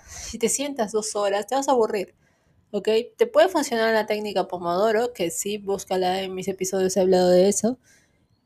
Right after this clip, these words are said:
pero al inicio te puede aburrir también. Entonces, tú tienes que decirte a ti mismo que puedes hacerlo, ¿ok?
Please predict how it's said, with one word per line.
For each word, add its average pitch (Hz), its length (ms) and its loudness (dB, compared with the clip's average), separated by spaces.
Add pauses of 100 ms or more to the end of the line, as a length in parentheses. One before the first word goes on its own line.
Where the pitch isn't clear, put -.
(340)
pero 233 680 6
al 226 200 2
inicio 269 720 0 (140)
te 247 100 4
puede 262 180 2
aburrir 240 300 2
también. 208 400 -4 (440)
Entonces, 208 680 -4 (680)
tú 269 340 -4 (1040)
tienes 220 560 -2 (100)
que 208 340 -2 (640)
decirte 220 720 -2
a 147 80 -6
ti 180 140 -8
mismo 185 440 -8
que 196 140 -4
puedes 233 540 -4
hacerlo, 170 500 -6 (1040)
¿ok? 196 200 2